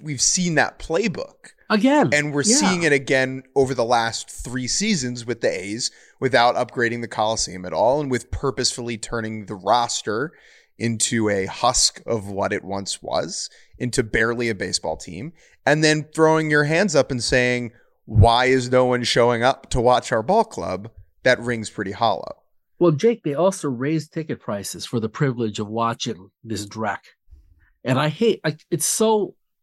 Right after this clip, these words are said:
Speaker 2: hard because, like, you guys know this. You've been in clubhouses.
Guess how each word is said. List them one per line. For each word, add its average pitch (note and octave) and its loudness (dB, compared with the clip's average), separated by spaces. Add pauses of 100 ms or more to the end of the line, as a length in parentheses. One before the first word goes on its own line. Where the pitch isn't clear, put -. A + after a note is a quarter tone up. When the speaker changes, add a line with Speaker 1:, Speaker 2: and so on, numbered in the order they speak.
(140)
Speaker 2:
hard C#3 2
because, B2+ -4
like, A#2 -10
you F#3+ 0
guys E3+ 2
know G#2 -8
this. F#2+ -12
You've E3 0
been F3+ 2
in C#3 -2
clubhouses. G#2 -8